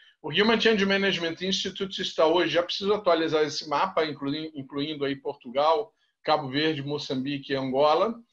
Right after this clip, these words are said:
Estamos hoje já em trinta e dois países, essa organização que nasceu no Brasil em dois mil e doze, portanto não tem nem dez anos ainda. E somos reconhecidos como Qualified Education Provider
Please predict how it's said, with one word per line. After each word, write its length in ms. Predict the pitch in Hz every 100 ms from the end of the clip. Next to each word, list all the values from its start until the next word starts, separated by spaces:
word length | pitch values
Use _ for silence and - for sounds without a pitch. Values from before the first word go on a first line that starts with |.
| _ _ _
Estamos 440 | - - 180 170 143
hoje 300 | 170 160 147
já 240 | 151 151
em 60 | 143
trinta 340 | 139 190 196
e 40 | 165
dois 260 | 151 160
países, 500 | - 127 123 156 160
essa 220 | 151 - 156
organização 640 | 139 147 143 143 - 147
que 100 | 147
nasceu 560 | 147 131 - 151 151 143
no 140 | 147
Brasil 500 | 151 151 135 120 151
em 80 | 147
dois 200 | 147 135
mil 140 | 160 165
e 60 |
doze, 480 | 131 135 160 196 185
portanto 500 | - 123 - 156 156
não 200 | 139 135
tem 320 | 160 170 165 135
nem 240 | 156 202
dez 380 | 175 165 175 131
anos 300 | 147 147 127
ainda. 440 | 120 120 147 214 - _ - - _ _ -
E 80 | 180
somos 320 | 208 214 196
reconhecidos 920 | 208 208 214 196 - 185 196 180 -
como 280 | 185 175 165
Qualified 640 | 165 160 - 165 175 165
Education 540 | 165 139 156 156 151
Provider 680 | 143 147 127 143 151 151 147